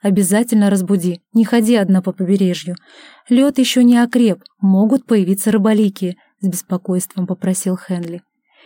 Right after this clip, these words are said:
«Я не одна, со мной Шумка». «Вижу. Мог бы и тявкнуть пару раз, чтобы я проснулся. Семга вон предупредил». Мак потер след от укуса на пальце,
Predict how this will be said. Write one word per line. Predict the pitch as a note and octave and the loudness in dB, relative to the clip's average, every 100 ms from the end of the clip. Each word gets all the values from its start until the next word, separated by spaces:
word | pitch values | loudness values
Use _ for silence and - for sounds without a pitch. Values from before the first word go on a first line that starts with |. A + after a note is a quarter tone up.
| _ _ | _ _
«Я | G#3+ A#3 A#3 | -2 2 4
не | A3 | 4
одна, | G#3 G3 F#3+ F3 E3 _ - | 2 2 0 0 -6 _ -14
со | - G#3 F#3+ | -6 -4 0
мной | A3 C#4+ | 0 0
Шумка». | - - G#3+ F3+ - F3 _ _ _ _ _ _ _ _ _ _ _ - | -2 0 0 0 -6 -14 _ _ _ _ _ _ _ _ _ _ _ -6
«Вижу. | B3 A#3+ G#3 G3 G#3+ G#3 - _ _ - | 0 2 2 2 0 -2 -6 _ _ -2
Мог | C#4 B3 | 2 2
бы | A#3+ C#4+ | 2 2
и | - | -2
тявкнуть | - A3+ - A#3+ A#3+ | -2 -2 2 0 2
пару | G#3+ G3 | 0 2
раз, | F#3 F3 | 0 -4
чтобы | - F3+ F#3 | -6 -4 -2
я | F3+ | -2
проснулся. | F#3+ G3 - G3 D#3+ - F3 _ _ _ _ | -2 -2 -2 -6 -6 -10 -12 _ _ _ _
Семга | - - B3 G3 G3 | -6 0 0 0 0
вон | G#3 G#3 F3 - | 2 2 0 -4
предупредил». | A#3 G3+ - C4+ F#3 F#3 F#3+ - _ _ _ _ - | -2 -2 0 0 0 -2 -2 -8 _ _ _ _ -2
Мак | G#3 G#3+ - | 0 0 -2
потер | G3+ G3+ G3 | -4 -2 -4
след | G3 G3 G3 F#3 | -4 -4 -4 -4
от | F#3 | -6
укуса | F3+ A#3 B3 G3 | -4 -4 -2 0
на | F#3 | -2
пальце, | F#3+ F#3+ F3+ - E3 | -2 -4 -4 -8 -16